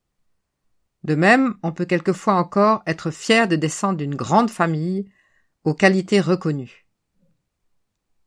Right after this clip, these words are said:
Mais il est important de voir les choses comme Dieu les voit. Le rang social est-il vraiment important pour le croyant ?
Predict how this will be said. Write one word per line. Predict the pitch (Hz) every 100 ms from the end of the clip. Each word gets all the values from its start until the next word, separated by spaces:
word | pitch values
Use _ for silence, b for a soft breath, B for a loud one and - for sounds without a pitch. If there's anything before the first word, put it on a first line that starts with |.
| _ _
Mais | 175
il | 202
est | 233
important | 247 220 - 262
de | 202
voir | 190
les | 175
choses | 170 - 208 202
comme | 165 147
Dieu | 156
les | 147 131
voit. | 120 147 147 _ _ _ _ _ _ _ _ _ _ _ _
Le | 151
rang | 151 208
social | 208 196 - 226 226 -
est-il | - 160 175
vraiment | 151 196 214
important | 196 190 - 233 285
pour | 214
le | 196
croyant ? | 196 196 202 220